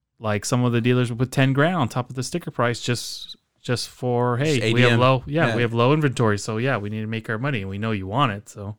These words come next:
Speaker 2: Additional dealer markup.
Speaker 1: Yep.
Speaker 2: All right, so, uh, it was pretty popular, I think, the conspiracy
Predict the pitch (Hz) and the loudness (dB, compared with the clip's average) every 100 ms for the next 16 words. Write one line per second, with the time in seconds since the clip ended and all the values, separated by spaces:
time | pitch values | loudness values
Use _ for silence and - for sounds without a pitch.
0 | _ 113 117 120 - 117 117 117 123 123 | _ -14 -8 -6 -4 -4 -2 0 0 0
1 | 135 127 101 101 _ - 143 - _ _ | -2 -2 -4 -6 _ -14 -12 -12 _ _
2 | _ _ _ _ _ _ - 170 131 113 | _ _ _ _ _ _ -2 4 4 4
3 | 117 156 151 147 58 - _ _ _ _ | 2 4 6 6 4 -2 _ _ _ _
4 | _ _ _ _ _ _ - 330 - 202 | _ _ _ _ _ _ 4 4 4 2
5 | - 123 127 127 127 123 127 143 151 - | 4 2 2 2 2 2 0 -4 -2 -2
6 | 113 110 110 120 107 117 113 117 - 127 | 0 0 0 0 2 6 8 8 6 4
7 | 123 123 | 6 4